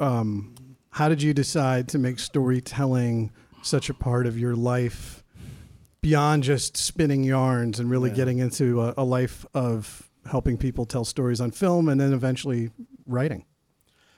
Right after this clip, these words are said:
Speaker 2: The film business is great for stories, and not just the films that you're making. When you look at a film crew, you see a lot of people standing around. There's a, her, the film on a film set is a lot of hurry up and wait.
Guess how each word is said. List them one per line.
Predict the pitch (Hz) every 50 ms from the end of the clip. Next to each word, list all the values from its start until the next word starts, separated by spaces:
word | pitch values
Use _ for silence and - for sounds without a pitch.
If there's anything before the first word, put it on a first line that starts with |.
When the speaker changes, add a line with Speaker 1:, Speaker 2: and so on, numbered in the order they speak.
| _ _ _ _ _ - 156 - _ _ _ _ _ _ _ _ _ _ _ -
Speaker 2:
The | 123 127 127
film | - - - 165 190 208
business | 165 165 160 131 131 139 113
is | 127 123 107 95 - - - _ _ _ _ _ _ _ - 120 110
great | 95 101 107 120 120 131 127
for | 127 - - 113 98
stories, | - - - 113 104 104 98 90 78 69 69 - - - -
and | - 113 110 117
not | 127 131 135 120
just | 113 - 135 120 110 - -
the | 120
films | 104 - - 117 117 113 104 92
that | 101 -
you're | - 98
making. | 92 95 92 95 95 - 80 76 69 - _ _ _ _ _ _ _ _ _ _ _ _ _ _ _ _ _ _ _
When | - 120 127 131 147
you | 185 226
look | 233 226 180 175
at | 165
a | 151
film | - - 185 175 170 143
crew, | - 156 143
you | 127 127 120
see | - 143
a | 131
lot | 131 131 123
of | 117
people | 127 127 - 123
standing | 107 - 131 120 117 113 113
around. | 107 107 107 104 95 92
There's | 98 101 98 107
a, | 104 90 98
her, | 104 110 110
the | 107 110 107 - 117
film | 104 - - 151 151 151 139
on | 120 127 120 117 117
a | 117 113 110
film | - - 170 165 160 151
set | - - 131 120 - - - - - - _
is | - 131 113
a | 117 113
lot | 127 131 131 131
of | 107
hurry | 95 123 131 127 117 117
up | 113 110 -
and | 113 110 101
wait. | 107 107 104 85 - - -